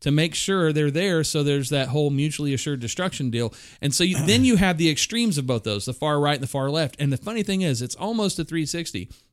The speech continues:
The far right can become pretty much anarchist. The far left, pretty much anarchist. And so they run into each other. They're passionate about different things,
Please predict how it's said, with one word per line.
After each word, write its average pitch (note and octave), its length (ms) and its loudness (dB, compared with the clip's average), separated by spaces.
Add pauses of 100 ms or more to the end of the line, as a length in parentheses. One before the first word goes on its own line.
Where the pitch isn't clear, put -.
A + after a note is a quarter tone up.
The C#3+ 100 0
far F#3 260 0
right F3+ 340 0 (180)
can D3+ 140 2
become C#3+ 540 0
pretty D#3 180 -2
much C#3+ 220 -2
anarchist. C3 600 -4 (220)
The - 60 -2
far D#3 240 2
left, F3 360 0 (160)
pretty C3 180 0
much C#3 220 0
anarchist. A2+ 580 -8 (460)
And C#3+ 160 2
so D#3 380 4 (680)
they D3 180 4
run E3 240 4
into G3 260 2
each - 160 2
other. C3 200 2
They're C3 120 0
passionate D#3+ 440 -2
about B2 240 -4
different D3 340 -2
things, D3+ 400 -2